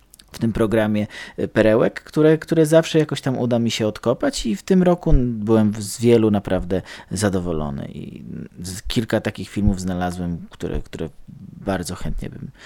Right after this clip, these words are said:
bym mógł polecić nawet, więc, mm, po-, będę mówił szerzej o filmach i o swojej topce roku w tym drugim podcaście, więc o samych tytułach tutaj nie będę się rozwodził.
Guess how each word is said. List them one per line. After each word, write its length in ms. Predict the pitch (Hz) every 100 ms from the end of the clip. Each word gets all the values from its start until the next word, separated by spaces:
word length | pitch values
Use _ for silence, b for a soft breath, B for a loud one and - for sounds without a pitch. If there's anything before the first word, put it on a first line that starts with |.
| B B 90
bym 120 | 87
mógł 180 | 85 -
polecić 520 | - - - - -
nawet, 300 | - - -
więc, 460 | 98 101 - - - - 196 _ _ _ _ -
mm, 180 | 285 359 _ 170 151 - 123 -
po-, 140 | 226
będę 480 | 202 147 170 185 175
mówił 200 | 170 160
szerzej 320 | - 156 147
o 40 | 135
filmach 500 | - 135 131 123 113
i 160 | 110
o 160 | - 104
swojej 300 | - 117 113
topce 340 | 120 - 117
roku 240 | 117 113 110
w 180 | - 98
tym 160 | 101 107
drugim 300 | 185 170 135
podcaście, 500 | 127 - 113 - -
więc 200 | 107 95
o 40 |
samych 320 | - 95 101
tytułach 380 | - - 104 -
tutaj 240 | - 107
nie 100 | 98
będę 160 | 95 92
się 140 | -
rozwodził. 460 | 101 110 165 147